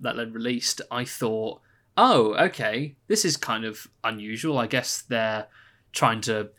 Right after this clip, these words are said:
you know, give people a fun origin story for a character they've loved for many years, even though no one, as far as I recall, asked for that. Um, not that that was gonna stop Disney to try and make some money out of it,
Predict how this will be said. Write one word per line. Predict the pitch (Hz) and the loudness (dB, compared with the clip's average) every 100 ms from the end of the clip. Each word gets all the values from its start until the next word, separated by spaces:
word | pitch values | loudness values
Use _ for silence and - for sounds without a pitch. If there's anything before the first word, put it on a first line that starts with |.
| _ - | _ -6
you | 131 | -4
know, | 110 107 107 - - _ | -2 -2 -4 -10 -20 _
give | 127 113 | -4 -2
people | - 110 110 | -2 -2 -2
a | 107 - | -6 -10
fun | - - 127 117 113 110 | -12 0 2 2 -2 -2
origin | 117 117 113 110 | 0 -2 -4 -8
story | - 110 | -6 -6
for | 110 | -6
a | 110 | -6
character | 123 113 95 107 | -2 -2 -4 -8
they've | 104 110 | -8 -4
loved | 110 110 | -4 -4
for | - | -10
many | 107 113 110 | -10 -8 -8
years, | 107 110 127 131 127 | -4 0 2 2 0
even | 113 110 | -4 -6
though | 107 107 104 - - _ _ - - | -4 -4 -6 -12 -20 _ _ -20 -14
no | 113 110 113 131 | -10 0 4 6
one, | 120 104 104 104 - _ - | 6 4 0 -8 -12 _ -6
as | 110 - | -4 0
far | 117 | 2
as | 104 | 4
I | 117 | 4
recall, | 123 110 110 104 | 2 0 -4 0
asked | 113 127 - - | 2 2 -2 -8
for | 107 | -10
that. | 95 107 - - - - _ | -2 -2 -2 -14 -20 -20 _
Um, | 107 101 98 98 101 - _ - | -2 -2 -4 -8 -14 -18 _ -10
not | 123 107 - | -6 -6 -6
that | 151 | -8
that | 107 | -8
was | 104 - | -8 -10
gonna | 98 | -10
stop | 98 107 - | -8 -8 -8
Disney | 107 98 123 | -10 -6 -6
to | 131 | -6
try | - 104 | -8 -8
and | 101 | -8
make | 104 | -10
some | - 104 | -12 -6
money | 117 117 | -4 -4
out | 107 98 | -6 -6
of | 120 | -4
it, | - | -6